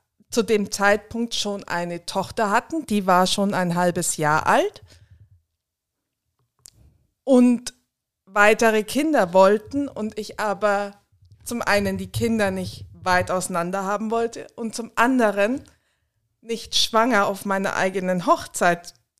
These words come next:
sein wollte, blieb eigentlich nur eine schnelle Planung. Ja,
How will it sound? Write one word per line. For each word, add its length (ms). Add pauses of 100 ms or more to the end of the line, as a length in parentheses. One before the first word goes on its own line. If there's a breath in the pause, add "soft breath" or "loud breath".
(220)
sein 500
wollte, 540 (120)
blieb 340
eigentlich 580
nur 400 (640)
eine 140
schnelle 360
Planung. 540 (320)
Ja, 320